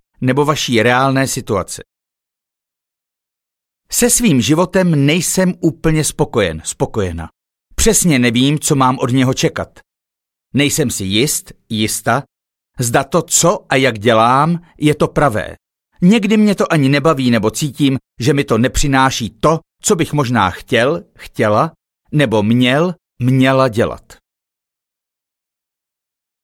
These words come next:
Nemám sám, sama pro sebe konkrétně určené životní cíle, i když zhruba vím, co chci a co nechci.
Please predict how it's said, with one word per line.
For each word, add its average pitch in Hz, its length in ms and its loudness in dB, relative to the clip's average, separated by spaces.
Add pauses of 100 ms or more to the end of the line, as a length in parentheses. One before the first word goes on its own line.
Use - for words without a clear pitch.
Nemám 160 400 2
sám, 120 540 0 (200)
sama 135 380 0
pro 123 180 -2
sebe 113 260 0
konkrétně 123 600 0
určené 117 440 0
životní 113 460 -2
cíle, 117 460 -4 (640)
i 247 60 4
když 190 240 0
zhruba 156 360 4
vím, 131 300 0
co - 180 -6
chci - 500 -4
a 120 80 -4
co - 260 -2
nechci. 120 440 -4